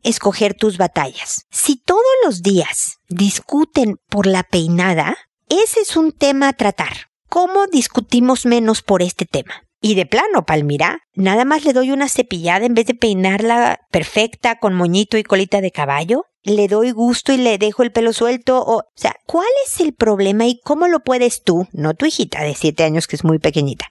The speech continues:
tú manejar de una manera diferente,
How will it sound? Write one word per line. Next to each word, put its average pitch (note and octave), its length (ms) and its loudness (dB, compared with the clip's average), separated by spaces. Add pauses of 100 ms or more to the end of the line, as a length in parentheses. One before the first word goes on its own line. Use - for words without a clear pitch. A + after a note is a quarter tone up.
(160)
tú G#3 280 2
manejar F3+ 640 -2
de F3+ 160 0
una G#3+ 180 2
manera F3+ 420 0
diferente, E3+ 640 -2